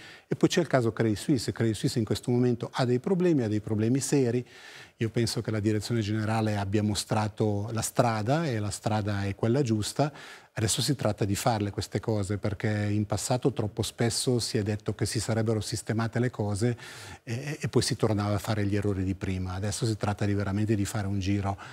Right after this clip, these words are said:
eh, a centottanta gradi, eliminare tutte quelle attività che nel passato si sono dimostrate poco interessanti per gli azionisti, ma per tutti quanti,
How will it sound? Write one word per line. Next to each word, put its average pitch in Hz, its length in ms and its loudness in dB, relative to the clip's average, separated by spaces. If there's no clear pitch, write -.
eh, 104 60 -6
a 95 180 -4
centottanta 113 640 2
gradi, 110 640 2
eliminare 110 560 2
tutte 113 240 -2
quelle 110 200 0
attività 104 680 0
che 123 60 -2
nel 101 180 0
passato - 420 -2
si - 120 -4
sono 107 180 -4
dimostrate 101 920 0
poco - 240 -2
interessanti 107 580 0
per 104 160 0
gli 101 60 -2
azionisti, 101 560 -2
ma 95 100 -4
per 92 180 -4
tutti 117 280 0
quanti, 101 520 0